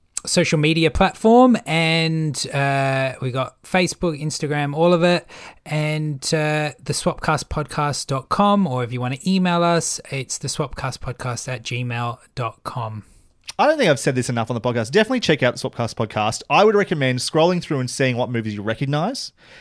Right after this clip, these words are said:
Speaker 2: and
Speaker 1: Mm-hmm.
Speaker 2: start there, and then start just selecting any random old one, because some of these films are absolutely batshit insane and are a lot of fun. I haven't watched, I, I've been meaning to a few of the ones you've reviewed to go back and watch them, but I just have a
Speaker 1: Mm-hmm.
Speaker 2: good time listening to you guys talk about it. Like,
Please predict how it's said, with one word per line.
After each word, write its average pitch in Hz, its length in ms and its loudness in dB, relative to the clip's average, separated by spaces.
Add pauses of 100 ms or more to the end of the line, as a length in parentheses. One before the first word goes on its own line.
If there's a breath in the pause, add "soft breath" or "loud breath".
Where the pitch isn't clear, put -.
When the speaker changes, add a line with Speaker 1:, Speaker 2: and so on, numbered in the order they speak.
Speaker 2:
and 127 100 -4
Speaker 1:
Mm-hmm. 131 80 2
Speaker 2:
start 131 420 4
there, 120 320 2 (300 loud breath)
and 139 200 0
then 254 200 4
start 151 340 4
just 143 160 2
selecting 127 540 2
any 220 200 2
random 127 320 2
old 110 140 2
one, 104 300 -2
because 131 480 0
some 196 200 0
of 208 60 4
these 147 300 4
films 117 280 -2
are - 80 -4
absolutely 123 440 -4 (120)
batshit 123 400 2
insane 107 640 -4 (260 loud breath)
and 131 140 2
are 131 80 4
a 131 40 6
lot 139 120 6
of 139 80 4
fun. 131 160 4
I 156 160 6
haven't 175 240 2
watched, 131 380 2
I, 202 220 2 (300 loud breath)
I've 143 100 -2
been 160 180 -2
meaning 196 300 2
to 202 180 4
a 139 60 6
few 135 300 0
of 147 120 2
the 156 80 4
ones 151 260 0
you've 151 120 0
reviewed 147 360 0
to - 80 -4
go 135 180 6
back 127 200 -4
and 120 100 -2
watch - 280 -4
them, 170 200 0
but 160 180 -2
I 170 140 4
just 120 120 -2
have 156 100 2
a - 20 -2
Speaker 1:
Mm-hmm. 131 60 -4
Speaker 2:
good 123 100 0
time 110 220 0
listening - 220 -6
to 110 40 -2
you 107 60 -4
guys 104 180 0
talk 104 200 -6
about 95 200 -6
it. - 140 -10
Like, 104 340 -6